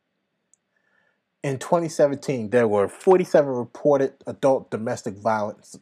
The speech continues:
homicide victims. Forty percent of reported adult domestic violent homicides were committed with firearms.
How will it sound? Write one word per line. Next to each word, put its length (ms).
homicide 800
victims. 460
Forty 380
percent 520
of 120
reported 480
adult 360
domestic 400
violent 340
homicides 480
were 60
committed 360
with 120
firearms. 760